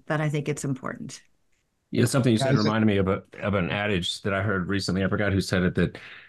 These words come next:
Speaker 2: you know, the modern church has, uh, when they heard Jesus say, "Pray for your enemies," they have forgotten that that means that you would in fact have enemies if you,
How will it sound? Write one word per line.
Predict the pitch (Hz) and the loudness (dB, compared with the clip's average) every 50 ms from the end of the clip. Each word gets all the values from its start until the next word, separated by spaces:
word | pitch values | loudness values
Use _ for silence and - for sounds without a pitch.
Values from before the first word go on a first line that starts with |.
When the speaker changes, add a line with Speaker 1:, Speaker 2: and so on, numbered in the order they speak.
| _ _ - | _ _ -2
Speaker 2:
you | - 104 | 0 2
know, | 101 95 | 4 4
the | 90 92 | 4 6
modern | 87 95 101 104 104 101 95 95 | 6 4 4 2 0 2 2 2
church | 92 - - 107 98 95 - | 0 0 0 0 0 -2 -2
has, | - 107 98 95 90 90 90 - - - - - | -2 -2 0 0 0 -2 -2 -6 -8 -8 -6 -4
uh, | 87 95 87 85 | -2 0 0 2
when | 85 90 95 95 | 2 2 2 2
they | 95 | 2
heard | 95 107 95 82 | 2 2 2 2
Jesus | - 101 98 92 92 92 - | 2 0 0 2 0 0 0
say, | - 87 | 0 0
"Pray | 85 - - 101 98 | 0 0 0 0 0
for | 92 - | 0 0
your | 92 82 73 | 0 0 2
enemies," | - 95 101 101 90 82 82 82 76 - - | 2 2 4 4 4 4 2 2 0 -2 -4
they | - 90 90 85 82 85 | -2 0 2 2 2 2
have | 95 90 | 0 2
forgotten | - 90 - 95 92 90 65 85 85 | 0 0 2 2 0 2 2 2 4
that | 85 85 80 - - | 4 2 0 -2 -2
that | - 90 90 | 0 2 2
means | 87 92 92 90 87 | 4 4 4 4 4
that | 87 69 | 2 2
you | 69 90 87 | 4 4 4
would | 87 85 | 4 4
in | 85 87 87 | 4 4 4
fact | 92 87 78 78 - | 4 2 0 0 -2
have | - 95 98 98 - | -2 -2 0 0 0
enemies | - 80 78 76 71 - - - - - - | 2 2 2 2 0 0 -2 -4 -4 -4 -4
if | - - - - | -4 -2 0 2
you, | 85 78 80 80 - | 2 2 2 0 -2